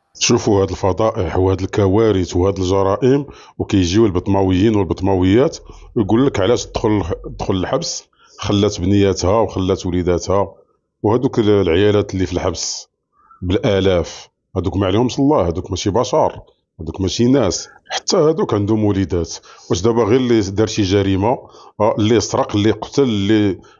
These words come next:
دا الملاير ديال الدوله وعنده وليدات، غنقولوا: "صافي، الله يسامح، الله يسامح، راه عنده وليدات"؟ اش هاد المنطق؟ ما لكم كيف تحكمون؟ والمغاربه كلهم سواسيه امام القانون، لا فرق بين هذا وهذا.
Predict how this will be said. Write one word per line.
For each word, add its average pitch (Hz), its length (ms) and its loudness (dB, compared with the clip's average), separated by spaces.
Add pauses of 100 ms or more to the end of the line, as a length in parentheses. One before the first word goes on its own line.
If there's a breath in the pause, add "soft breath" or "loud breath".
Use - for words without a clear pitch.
دا 92 220 -2
الملاير 110 460 2
ديال 95 200 -2
الدوله 104 400 0
وعنده 104 420 0
وليدات، 107 520 2 (340 soft breath)
غنقولوا: 113 280 0
"صافي، 107 260 -2
الله 110 140 2
يسامح، 110 380 0
الله - 520 -4
يسامح، 104 360 2
راه 98 120 2
عنده 95 200 0
وليدات"؟ 90 480 -4 (140)
اش 127 180 -2
هاد 110 140 0
المنطق؟ 104 600 0
ما 117 220 0
لكم 117 300 0
كيف 110 280 2
تحكمون؟ 90 720 -2
والمغاربه 110 800 2
كلهم 120 380 0
سواسيه 107 600 2
امام 104 220 0
القانون، 87 540 -4
لا 98 100 0
فرق - 340 -2
بين 98 220 2
هذا 95 280 0
وهذا. 87 560 0